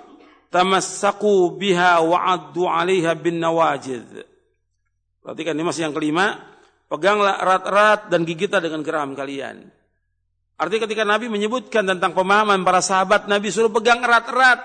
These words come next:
dan gigit dengan geram kalian. Arti kalian pelajari, pahami itu. Pelajari, pahami, amalkan.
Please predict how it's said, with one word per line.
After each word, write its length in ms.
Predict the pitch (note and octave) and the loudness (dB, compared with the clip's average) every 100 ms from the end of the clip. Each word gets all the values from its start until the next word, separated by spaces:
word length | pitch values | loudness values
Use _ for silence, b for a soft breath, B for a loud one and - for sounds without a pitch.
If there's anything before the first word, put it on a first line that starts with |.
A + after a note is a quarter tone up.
| - - _ _ _ _ _ _ _ _ _ _ _ _ - | -8 -20 _ _ _ _ _ _ _ _ _ _ _ _ -8
dan 140 | D#3 | -4
gigit 220 | A3 B3+ | -4 -4
dengan 180 | A#3+ A3 | -4 -4
geram 240 | G#3 G#3 G3+ | -2 -2 0
kalian. 240 | A3 G#3+ | -2 -2
Arti 240 | - G#3 | -4 -6
kalian 240 | B3+ C4+ B3 | -4 -6 0
pelajari, 560 | B3+ G#3+ B3 B3+ A#3 - | 0 2 0 0 -6 -10
pahami 640 | - G3 A3+ B3+ C#4 C4+ | -6 -2 0 0 -2 -6
itu. 180 | A3+ F3+ - - _ _ _ _ _ _ _ _ | -6 -8 -10 -20 _ _ _ _ _ _ _ _
Pelajari, 560 | F#3 F#3+ G#3 A#3 C4 | 2 4 4 4 2
pahami, 400 | A3+ G#3+ A3 A#3+ | 0 4 4 2
amalkan. 720 | C#4 A#3+ B3+ C#4 C4 A3 F3 | 0 2 4 4 4 0 -2